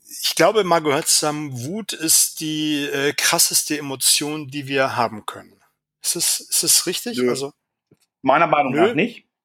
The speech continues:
Speaker 2: Ich find, Liebe ist die krasseste. Allerdings gehört es dann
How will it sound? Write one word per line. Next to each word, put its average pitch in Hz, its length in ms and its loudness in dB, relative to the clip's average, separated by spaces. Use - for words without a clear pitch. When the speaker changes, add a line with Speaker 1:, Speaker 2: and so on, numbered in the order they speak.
Speaker 2:
Ich 160 200 0
find, 156 300 0
Liebe 127 500 0
ist 104 180 0
die 104 80 -6
krasseste. - 600 -6
Allerdings 143 580 2
gehört 151 340 4
es - 220 -14
dann 147 580 0